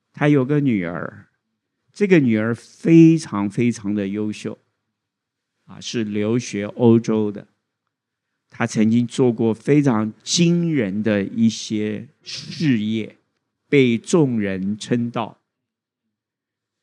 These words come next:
我们碰到这个母亲，她母亲比我大几岁，就是流着眼泪跟我说，她说：“长老，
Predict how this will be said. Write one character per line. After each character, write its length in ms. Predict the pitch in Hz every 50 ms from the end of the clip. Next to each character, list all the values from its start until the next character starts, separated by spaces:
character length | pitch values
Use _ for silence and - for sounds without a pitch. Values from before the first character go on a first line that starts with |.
| _ -
我 80 | 120
们 160 | 120 147 165 170
碰 180 | 208 226 220 202
到 120 | 190 175
这 120 | 165 175 160
个 120 | 156 147
母 220 | 135 120 107 95 90
亲， 380 | - - - 110 107 107 110
她 160 | - - 190
母 120 | 196 170 143
亲 220 | - - 165 156
比 100 | 139 139
我 160 | 143 135 120
大 240 | 110 - 143 139 120
几 220 | 107 - - - -
岁， 400 | - - - 104 - - _ _ _ _ _ _ _ _ _ _ _ _ _ _
就 160 | - 139 127
是 260 | 117 120 120 110 110 - _ _ _ _ _ _ _ _ _ _ _ _ _ _ - _ _ _ _
流 200 | - 110 120 147
着 140 | 170 185 170
眼 260 | 165 139 117 98 85 98
泪 180 | 110 120 113 104
跟 180 | - 113 110
我 160 | 110 101 95 87
说， 220 | - - 104 104
她 160 | - 113 113
说 140 | 110 127 123
：“长 340 | 117 - - 85 80 104 107
老， 300 | 107 95 90 92 90 _